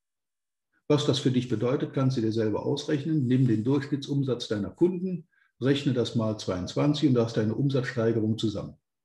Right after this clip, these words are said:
Ich will damit sagen, dass es nicht am Leitfaden liegt. Der kann helfen. Wenn das ein guter Leitfaden ist, der schön ausformuliert ist, den man auch mehrfach nutzen kann, ist das eine tolle Sache.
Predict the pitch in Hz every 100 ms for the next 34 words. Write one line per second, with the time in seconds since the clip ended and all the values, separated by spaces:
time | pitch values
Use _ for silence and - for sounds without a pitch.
0 | _ _ _ _ _ _ _ _ _ _
1 | _ _ _ _ _ _ _ _ _ _
2 | _ _ _ _ _ _ - 131 175 226
3 | 175 160 156 143 135 165 190 180 - _
4 | _ - - 143 135 156 160 185 - -
5 | - - _ _ _ - - 143 120 120
6 | 123 - 87 82 82 78 - - - 156
7 | 214 190 135 101 - - - 147 165 160
8 | 190 151 233 220 175 180 180 165 156 143
9 | 143 - 123 - 151 143 180 190 - 165
10 | 156 147 143 139 135 131 123 117 - 143
11 | 135 110 - 202 - 170 143 147 139 127
12 | 113 101 - 113 87 131 131 240